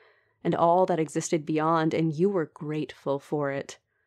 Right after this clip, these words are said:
A star can only shine so brightly before it burns out, and you were proud of your gentle fading, of your soft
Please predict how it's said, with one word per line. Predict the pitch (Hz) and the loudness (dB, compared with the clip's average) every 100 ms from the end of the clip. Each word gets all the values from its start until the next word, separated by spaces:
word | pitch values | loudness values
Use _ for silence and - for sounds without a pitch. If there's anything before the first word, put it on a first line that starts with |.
| _ _ _ _ _ _ - | _ _ _ _ _ _ -4
A | |
star | 190 - 165 156 | -2 2 4 4
can | 170 | 4
only | 160 156 156 | 4 4 0
shine | - 147 151 | 0 0 0
so | - | -2
brightly | 151 156 156 175 151 | -2 -2 -2 -4 -4
before | 151 - 160 | -4 -4 -4
it | - | -2
burns | 156 151 | -2 -2
out, | 156 151 151 | -2 -4 -4
and | - 160 | -2 -2
you | |
were | 147 151 | -4 -8
proud | - - 165 156 151 151 | -14 -10 -6 -4 -2 -2
of | 156 151 | -2 -4
your | 147 - | -12 -10
gentle | - 156 160 170 160 | -6 -2 -2 -2 -6
fading, | 147 156 147 151 151 151 156 160 _ _ _ _ - | -4 -4 -4 -4 -4 -4 -6 -8 _ _ _ _ -2
of | 170 | 0
your | 160 | 0
soft | - - 156 151 - - | -2 -2 0 0 -4 -18